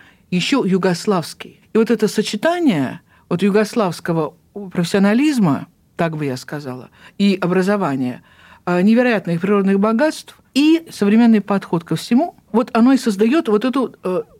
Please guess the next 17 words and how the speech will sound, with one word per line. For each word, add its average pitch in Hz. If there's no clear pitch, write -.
э, 185
довольно, 226
э, 170
ну, 165
ну, 175
серьёзный, 233
довольно 214
серьёзный 233
фундамент 202
для 190
движения 196
вперёд, 269
о -
котором 156
ты 180
любишь 156
говорить. 190